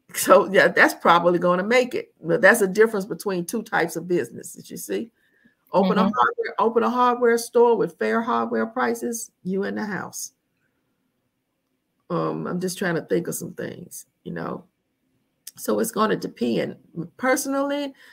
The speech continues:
Speaker 1: I did it the chicken way. I wait until I was ready to fully retire, pull the Social Security, and then I went to Jamaica, where I did not have to work at all. To, to me, if I had to go there, it would ruin,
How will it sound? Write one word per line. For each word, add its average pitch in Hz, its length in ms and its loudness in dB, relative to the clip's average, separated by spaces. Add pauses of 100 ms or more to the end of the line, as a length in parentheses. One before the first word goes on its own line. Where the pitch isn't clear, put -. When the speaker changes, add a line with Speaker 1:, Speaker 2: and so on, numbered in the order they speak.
(180)
Speaker 1:
I 226 100 2
did 220 220 2
it 185 60 -6
the 170 100 0
chicken 165 520 -4
way. 110 300 -4 (100)
I 196 100 -2
wait 175 260 0
until 170 580 -2
I 180 220 0
was 170 220 -6
ready 165 220 2
to - 120 -8
fully 202 320 -2
retire, 170 560 0
pull 190 300 0
the 170 80 0
Social 175 380 0
Security, 165 840 -2 (720)
and 180 260 2
then 180 320 4
I - 80 0
went 147 220 -2
to 165 100 -2
Jamaica, - 440 -4
where 160 180 2
I 165 100 2
did 160 220 0
not 156 180 -2
have 175 200 -2
to 147 60 -6
work 156 280 -4
at - 100 -4
all. - 440 -6 (440)
To, 190 180 4
to 226 160 2
me, 330 440 2 (440)
if 185 200 -2
I 214 180 8
had 208 260 2
to 190 60 -2
go 208 260 2
there, 226 340 4
it 214 100 2
would 170 100 -4
ruin, 180 320 0